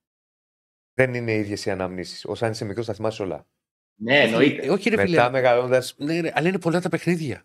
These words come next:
Speaker 1: τα θυμάσαι όλα γιατί είναι τα πρώτα σου.
Speaker 3: Ξεχνάς
Speaker 1: Ε,
Speaker 3: κάποια
Speaker 1: βέβαια.
Speaker 2: Εγώ θυμάμαι
Speaker 1: Είναι αυτό που
Speaker 2: καλύτερα.
Speaker 1: λες, αλλά πέρα από
Speaker 2: Τι
Speaker 1: αυτό,
Speaker 2: έγινε.
Speaker 1: αλλά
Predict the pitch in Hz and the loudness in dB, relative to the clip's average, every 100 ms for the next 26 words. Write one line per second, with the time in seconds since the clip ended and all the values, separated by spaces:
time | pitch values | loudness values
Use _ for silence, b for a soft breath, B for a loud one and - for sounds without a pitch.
0 | _ 98 101 104 127 135 131 120 135 127 | _ -4 -2 0 0 0 0 0 0 0
1 | 117 120 135 113 143 - 156 185 - - | 0 0 0 0 0 0 0 0 2 4
2 | 131 170 - 151 165 175 - - 170 165 | 8 8 8 4 4 6 6 6 6 6
3 | 127 107 143 - - - 120 120 113 160 | 8 8 6 2 -6 2 4 4 4 4
4 | 160 151 156 156 156 135 | 6 6 6 6 4 -2